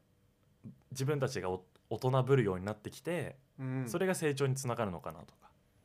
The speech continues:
Speaker 2: そうだね。
Speaker 1: 思ったりするわけですよ。
Speaker 2: うん、うん。
Speaker 1: ただ、俺らの年齢ぐらいで
Speaker 2: うん。
Speaker 1: 大人ぶってるやつって、大人ぶるとすごいセルフィッシュになるなっ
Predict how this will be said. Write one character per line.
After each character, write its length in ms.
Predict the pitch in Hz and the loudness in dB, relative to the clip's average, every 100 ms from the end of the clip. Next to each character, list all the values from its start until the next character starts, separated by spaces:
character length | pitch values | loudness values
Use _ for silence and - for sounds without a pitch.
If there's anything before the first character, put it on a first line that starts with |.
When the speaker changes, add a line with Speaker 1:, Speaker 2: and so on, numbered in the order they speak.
| - _ _ _ _ _ _ | -20 _ _ _ _ _ _
Speaker 2:
そ 120 | - | -18
う 60 | 107 - | -18 -12
だ 60 | 131 | -10
ね。 140 | 151 _ - | -10 _ -8
Speaker 1:
思 180 | 110 | -4
っ 80 | 113 | -4
た 120 | - | -2
り 80 | 87 | -4
す 120 | 110 | -4
る 80 | 110 | -2
わ 100 | 98 | -2
け 120 | 92 | -4
で 60 | 87 | -8
す 100 | - | -10
よ。 80 | 107 | -14
Speaker 2:
う 40 | |
ん、 20 | 101 | -16
う 20 | |
ん。 720 | 92 - _ - _ _ - | -20 -20 _ -20 _ _ -12
Speaker 1:
た 180 | - - | -8 -4
だ、 440 | 330 139 110 90 - _ _ _ _ _ _ _ | 0 2 0 -2 -10 _ _ _ _ _ _ _
俺 240 | - 131 269 | -4 0 0
ら 140 | 311 | 0
の 280 | 127 98 - _ _ _ _ _ _ _ _ _ _ - - _ _ _ _ _ _ _ _ - | -2 -4 -8 _ _ _ _ _ _ _ _ _ _ -18 -18 _ _ _ _ _ _ _ _ -4
年 240 | 117 120 | -2 2
齢 180 | 117 113 | 4 4
ぐ 80 | 117 | 4
ら 100 | 92 | 2
い 100 | 85 | 2
で 340 | 95 90 82 | 0 0 -4
Speaker 2:
う 20 | 123 | -10
ん。 280 | 123 110 - _ - | -12 -12 -16 _ -8
Speaker 1:
大 80 | 117 | -2
人 220 | 123 123 | 0 2
ぶ 100 | 131 | 0
っ 20 | |
て 180 | 135 101 | -2 -6
る 60 | |
や 60 | 90 | -6
つ 140 | - | -10
っ 20 | - | -14
て、 420 | - 90 82 - _ _ _ _ _ _ _ _ | -8 -6 -6 -10 _ _ _ _ _ _ _ _
大 60 | - | -4
人 200 | 135 131 | 0 2
ぶ 120 | 131 | 0
る 100 | 98 | -2
と 360 | 92 85 - - _ _ _ - | -2 -2 -4 -12 _ _ _ -12
す 240 | - 127 | -6 0
ご 160 | 180 214 | 2 2
い 240 | 107 - _ _ - | 0 -8 _ _ -14
セ 180 | - 180 | -6 -2
ル 80 | 190 | 0
フ 80 | |
ィ 20 | 104 | -2
ッ 40 | |
シ 160 | - 95 | -4 -2
ュ 20 | |
に 60 | |
な 100 | 92 | -2
る 80 | 92 | -2
な 140 | 87 | -2
っ 60 | 87 | -6